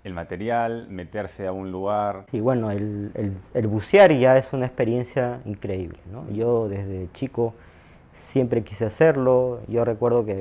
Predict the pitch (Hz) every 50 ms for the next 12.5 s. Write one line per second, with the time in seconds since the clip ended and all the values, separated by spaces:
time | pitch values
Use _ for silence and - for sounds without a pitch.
0 | 92 92 92 95 98 95 92 90 92 90 90 - - - - - - - - -
1 | - 95 98 98 107 120 127 117 117 107 104 120 131 135 113 101 101 95 - -
2 | 120 117 117 110 - 104 98 - - 170 170 147 120 107 101 95 - 104 95 -
3 | 117 117 120 120 110 - 98 98 - 117 110 110 123 117 - 113 - - 104 107
4 | 113 113 110 107 107 98 92 - - 92 - - 175 165 131 117 117 120 110 101
5 | 107 107 110 110 107 113 117 117 123 - - - - - - - - - - -
6 | - - - - - - - 110 107 131 135 135 135 131 123 113 - - 143 139
7 | 139 127 123 120 113 - 120 107 104 117 117 127 120 104 107 98 98 110 113 -
8 | - 92 85 - - 165 143 107 95 95 104 101 101 104 101 - - 110 101 101
9 | 104 113 120 127 131 120 110 110 117 120 120 123 - 123 110 107 107 120 123 123
10 | 117 117 113 113 110 110 110 110 113 117 120 - - 101 - - 107 113 123 110
11 | 95 90 - - - - 101 113 117 123 131 131 131 - 147 139 131 117 - -
12 | - 117 113 120 113 107 101 92 90